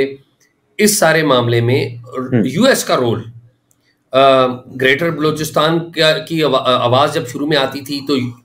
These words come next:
Speaker 1: अमेरिका का नाम लिया जाता था कि जी,
Speaker 2: हम्म।
Speaker 1: अमेरिका इसके पीछे है, ये जो, अ, ग्रेटर बलूचिस्तान बनाना चाहता है, ईरान को नुकसान पहुंचाना चाहता है, ईरान को तोड़ना चाहता है,
Speaker 2: हम्म।
Speaker 1: पाकिस्तान को तोड़ना चाहता है, और, अ, partly,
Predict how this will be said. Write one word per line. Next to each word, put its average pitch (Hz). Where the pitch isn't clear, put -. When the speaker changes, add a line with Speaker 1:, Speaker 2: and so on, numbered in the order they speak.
Speaker 1:
अमेरिका 131
का 143
नाम 131
लिया 131
जाता 127
था 127
कि 120
जी, 98
Speaker 2:
हम्म। 135
Speaker 1:
अमेरिका 123
इसके 131
पीछे 123
है, 113
ये 131
जो, 127
अ, -
ग्रेटर 127
बलूचिस्तान 143
बनाना 135
चाहता 131
है, 131
ईरान 139
को 151
नुकसान 131
पहुंचाना 127
चाहता 127
है, 123
ईरान 131
को 139
तोड़ना 131
चाहता 127
है, 101
Speaker 2:
हम्म। 92
Speaker 1:
पाकिस्तान 151
को 151
तोड़ना 127
चाहता 117
है, -
और, 170
अ, 127
partly, 170